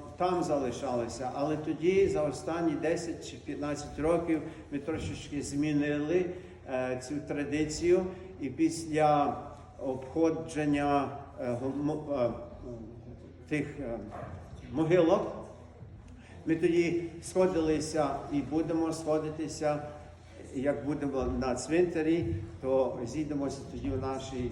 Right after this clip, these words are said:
церковній аудиторії, і там відправимо, не відправимо, а відбудемо поминальний обід. Так що, будь ласка, запам'ятайте це.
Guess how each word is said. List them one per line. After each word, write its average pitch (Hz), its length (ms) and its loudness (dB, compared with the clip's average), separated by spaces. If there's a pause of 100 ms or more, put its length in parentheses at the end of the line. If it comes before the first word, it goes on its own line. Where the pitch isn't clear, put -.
(100)
церковній 127 400 -4
аудиторії, 160 760 2 (320)
і - 60 -2
там 190 360 2 (180)
відправимо, 143 680 0 (120)
не 165 200 4
відправимо, 156 800 2
а 135 140 0
відбудемо 165 880 0 (100)
поминальний 143 920 2 (320)
обід. 156 460 4 (240)
Так 123 240 -2
що, 131 400 -4 (100)
будь 131 220 -8
ласка, 131 400 -4
запам'ятайте 123 840 -4
це. 185 420 2